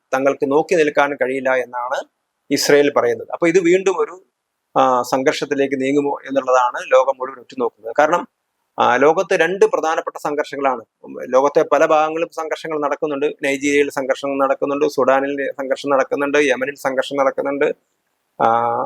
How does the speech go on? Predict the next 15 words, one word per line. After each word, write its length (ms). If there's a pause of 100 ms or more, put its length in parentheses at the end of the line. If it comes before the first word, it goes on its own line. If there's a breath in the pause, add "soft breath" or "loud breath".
(160)
പല 140
സ്ഥലത്തും 320
സംഘർഷം 380
നടക്കുന്നുണ്ട്. 340
പക്ഷെ, 140
പ്രധാനമായിട്ടും 840
രണ്ട് 280
സംഘർഷങ്ങൾ 600
നടന്നിരുന്നത് 520
ഇസ്രായേലും 680 (160)
ഹമാസും 360
തമ്മിലുള്ള 260
സംഘർഷവും, 540 (380 loud breath)
അതുപോലെ 380 (100)
തന്നെ, 260